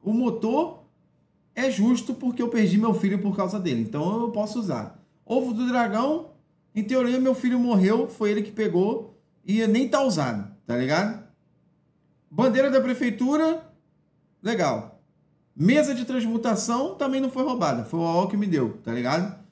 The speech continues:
Espada com dois cinco cinco, aí muita luta se o cara es-, apertou o quê na espada, entendeu? Eu não tenho nada a ver com isso, pô. Eu não tenho nada a ver com isso. É, não tenho nada a ver com isso, pô. Ninguém mandou apertar, pô, tá ligado?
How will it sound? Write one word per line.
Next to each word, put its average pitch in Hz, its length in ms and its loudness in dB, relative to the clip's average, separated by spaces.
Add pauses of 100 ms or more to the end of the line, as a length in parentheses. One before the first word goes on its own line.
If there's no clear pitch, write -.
(240)
Espada 247 480 0
com 262 160 -2
dois 240 180 0
cinco 240 240 -4
cinco, 285 400 -4 (1120)
aí 233 360 -2
muita 262 280 -2
luta 254 320 0
se 240 220 -2
o 233 100 -4
cara 214 260 -2
es-, - 180 -6 (240)
apertou 180 460 -2
o - 40 -6
quê 180 160 -2
na 175 80 -2
espada, 117 600 -4
entendeu? 123 480 -6 (240)
Eu 220 80 -2
não 208 80 0
tenho 214 160 -4
nada 220 180 -2
a 240 40 -4
ver 214 140 -4
com 220 120 -2
isso, - 240 -4
pô. 101 120 -14 (800)
Eu 170 100 -4
não 202 60 -2
tenho 202 140 0
nada 208 160 0
a 240 40 -2
ver 208 140 -4
com 170 80 -4
isso. - 380 -6 (1040)
É, 254 340 0
não 147 140 -2
tenho 175 140 0
nada 208 160 0
a - 20 -4
ver 220 160 -4
com 202 80 -2
isso, 175 180 0
pô. 117 140 -4
Ninguém 147 300 0
mandou 226 260 0
apertar, 151 540 -2
pô, 127 260 -4
tá 120 140 -6
ligado? 143 360 -4